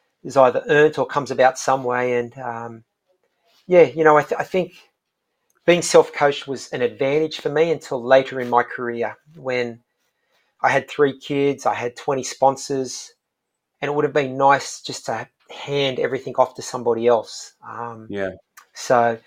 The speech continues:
Speaker 1: yeah, who knows? But, um, anyway, I, I, I've got a, I've got a question for you. Um, you know, I'm always interested 'cause of where you, of where you live, and obviously I follow you on,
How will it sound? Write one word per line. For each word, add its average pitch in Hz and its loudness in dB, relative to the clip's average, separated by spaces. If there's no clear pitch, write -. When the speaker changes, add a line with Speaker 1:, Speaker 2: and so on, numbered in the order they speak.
Speaker 1:
yeah, 185 6
who 185 4
knows? 123 0
But, 127 -8
um, 120 -10
anyway, 160 8
I, 180 4
I, 175 4
I've 180 -2
got 190 4
a, - -4
I've 151 0
got 196 4
a - 0
question 151 0
for 135 -2
you. 147 0
Um, 127 0
you - -10
know, 147 6
I'm 160 4
always 165 6
interested 151 -10
'cause 147 -6
of 160 -4
where 143 2
you, 151 -10
of 123 -12
where 143 -2
you 131 -8
live, 127 -4
and 127 -12
obviously 123 -10
I 120 0
follow 123 2
you 120 -2
on, 113 -10